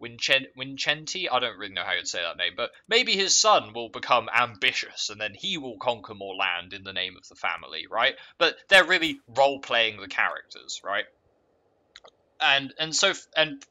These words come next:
they probably don't even play till the end of the game anyway. They play for, like, a hundred years and then go, or they play for one character and go, "Oh, that was fun," and then they stop, right? But if you really, like, had someone on the testing team who went, "All right, let's, let's push the game. Let's,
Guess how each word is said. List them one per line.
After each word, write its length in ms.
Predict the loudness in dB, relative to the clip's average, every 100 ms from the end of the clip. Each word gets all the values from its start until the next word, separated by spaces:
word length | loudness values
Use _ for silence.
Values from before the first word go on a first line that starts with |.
| -4
they 180 | 2
probably 420 | 2 2 -2 -4 0
don't 240 | 0 0
even 160 | -4 -6
play 240 | 0 0
till 160 | -2 -6
the 100 | -6
end 140 | -6
of 60 | -8
the 60 |
game 220 | -4 -2
anyway. 260 | -2 -4 -4
They 100 | -4
play 240 | -2 -2
for, 100 | -2
like, 120 | -6 -4
a 40 |
hundred 300 | -6 -6 -10
years 240 | -6 -6
and 80 | -8
then 100 | -8
go, 160 | -6 -6
or 160 | -6
they 80 | -8
play 240 | -4 -2 -2
for 140 | -4
one 240 | -2 -2
character 560 | 0 -2 0 -2 -8 -12
and 120 | -10
go, 140 | -8 -2
"Oh, 160 | -2 0
that 160 | -2
was 120 | -4
fun," 320 | -6 -6 -10 -12
and 100 | -18
then 80 | -14
they 100 | -10
stop, 420 | -8 -8 -12 -16 _ _ _ -8
right? 200 | -6 -8 _ _ _ _ _ _ _ _ 4
But 100 | 4
if 160 | 4
you 100 | 0
really, 580 | 2 2 2 0 -4 -8 _ _ 0
like, 340 | 4 6 4 _ _ _ -10
had 500 | 0 4 6 6 4
someone 460 | 2 2 0 -4
on 260 | -2 -2 -4
the 100 | -12
testing 560 | 0 0 0 -6 -8
team 300 | -2 -2 -2
who 120 | -4 0
went, 220 | 0 2
"All 120 | 2
right, 180 | 4 4
let's, 180 | 2 -2 2 2
let's 200 | 2 0
push 300 | 0 0 0
the 80 | 0
game. 260 | 4 4 4
Let's, 360 | 2 0 -4